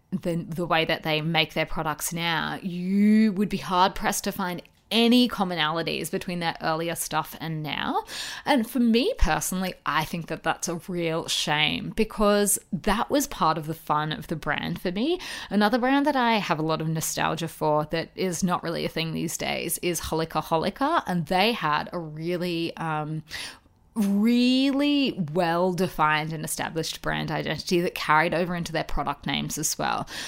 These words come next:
So Holika Holika was supposed to be like a magic spell, like the kind of spell that you cast.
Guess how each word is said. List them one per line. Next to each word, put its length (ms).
So 180
Holika 460
Holika 360
was 120
supposed 380
to 60
be 140
like 200
a 60
magic 440
spell, 400
like 220
the 120
kind 280
of 60
spell 320
that 120
you 120
cast. 680